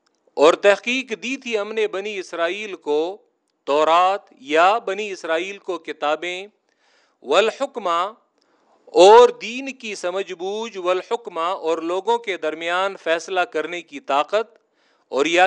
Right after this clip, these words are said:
کتاب کی سمجھ بوجھ، وَالنُّبُوَّةَ، اور پیغمبری، اور ہم نے رزق دیا تھا انہیں پاکیزہ خوراکوں میں سے، اور ہم نے فضیلت دی تھی انہیں اپنے زمانے کے لوگوں پر،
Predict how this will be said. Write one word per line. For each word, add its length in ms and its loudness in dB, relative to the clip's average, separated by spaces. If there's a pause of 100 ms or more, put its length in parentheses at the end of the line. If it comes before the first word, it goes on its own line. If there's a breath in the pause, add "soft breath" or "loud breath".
(140)
کتاب 400 0 (100)
کی 140 -14 (100)
سمجھ 280 -8
بوجھ، 440 -10 (440)
وَالنُّبُوَّةَ، 960 0
اور 80 -4 (140)
پیغمبری، 600 -6 (720)
اور 160 0
ہم 200 2
نے 60 4
رزق 400 -4
دیا 340 -6
تھا 80 -2 (120)
انہیں 280 -4
پاکیزہ 580 -2
خوراکوں 440 0
میں 160 -6 (100)
سے، 120 -6 (680 soft breath)
اور 140 6
ہم 160 2
نے 120 4
فضیلت 580 -4
دی 200 -6
تھی 100 -6
انہیں 280 -2
اپنے 300 0 (380)
زمانے 400 4
کے 200 -4
لوگوں 360 0 (100)
پر، 160 2